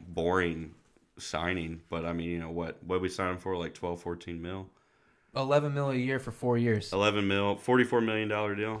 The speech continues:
Speaker 1: I
Speaker 2: Which is,
Speaker 1: Okay.
Speaker 2: it's pretty safe and it's movable.
Speaker 1: Safe, movable.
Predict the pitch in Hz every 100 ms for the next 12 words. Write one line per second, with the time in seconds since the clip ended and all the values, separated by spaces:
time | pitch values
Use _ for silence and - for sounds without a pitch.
0 | 101 95 113 113 - _ - 151 147 151
1 | 127 135 147 143 - 165 160 - 127 131
2 | 139 - - 123 120 - 123 131 120 117
3 | 117 131 - - - - - - 131 131
4 | 131 131 127 - 113 120 113 110 113 113